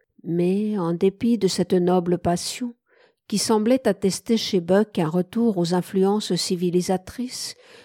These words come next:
le fauve réveillé au contact de son entourage barbare grandissait au fond de lui.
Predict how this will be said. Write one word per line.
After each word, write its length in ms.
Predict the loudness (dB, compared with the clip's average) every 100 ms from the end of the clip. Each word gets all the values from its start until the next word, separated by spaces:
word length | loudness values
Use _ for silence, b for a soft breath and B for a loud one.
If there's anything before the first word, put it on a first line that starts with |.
| B B
le 140 | 0
fauve 420 | 2 0 0 2
réveillé 580 | 2 2 2 4 4 4
au 100 | 4
contact 640 | 4 -2 0 -4 -4 2
de 100 | 2
son 300 | 4 0 0
entourage 640 | 0 -2 -4 0 0 0 0
barbare 720 | -2 -4 -4 -6 -6 -10 -18 b b b b
grandissait 720 | -10 0 0 0 -4 -2 -2 -2
au 40 |
fond 380 | -2 -2 -2 0
de 120 | 0
lui. 500 | 0 -2 -4 -8 -12